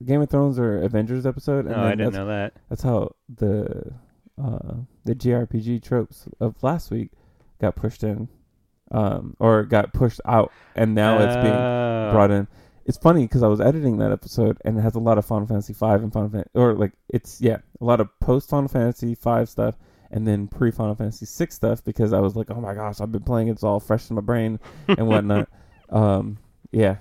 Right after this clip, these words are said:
Speaker 1: it's, uh, it's actually pretty funny. Um, so it'll be, the J R P G tropes will probably be the first one that is actually out of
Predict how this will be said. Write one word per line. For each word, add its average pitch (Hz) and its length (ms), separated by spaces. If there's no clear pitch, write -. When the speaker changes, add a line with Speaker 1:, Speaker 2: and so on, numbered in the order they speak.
Speaker 1:
it's, - 240
uh, 123 220
it's 117 160
actually 127 240
pretty 123 180
funny. 104 320
Um, 107 500
so 120 260
it'll 143 180
be, 139 460
the 120 200
J 113 240
R 170 120
P 160 120
G 123 220
tropes - 400
will 107 80
probably 143 400
be 131 40
the 120 100
first - 400
one 127 220
that 113 160
is 107 140
actually 113 720
out 104 200
of 101 140